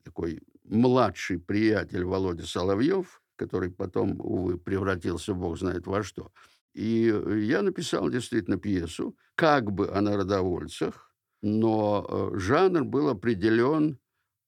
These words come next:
э, значит так, трагикомедия с жандармским фарсом. Пьесу, э, поставил, э, очень высокопрофессиональный режиссёр Семён Ефимович Димонт.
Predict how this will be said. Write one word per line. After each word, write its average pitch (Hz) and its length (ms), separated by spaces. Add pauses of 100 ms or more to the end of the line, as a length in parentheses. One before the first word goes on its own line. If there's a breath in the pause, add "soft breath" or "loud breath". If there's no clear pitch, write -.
э, - 60
значит 110 600
так, 92 320
трагикомедия 127 1040
с 104 40
жандармским 110 800
фарсом. - 540 (360)
Пьесу, 104 1120
э, - 60
поставил, 95 760
э, - 460 (200)
очень 92 640 (280)
высокопрофессиональный 98 1500
режиссёр 92 680 (220)
Семён 92 500 (260)
Ефимович 78 680
Димонт. 139 600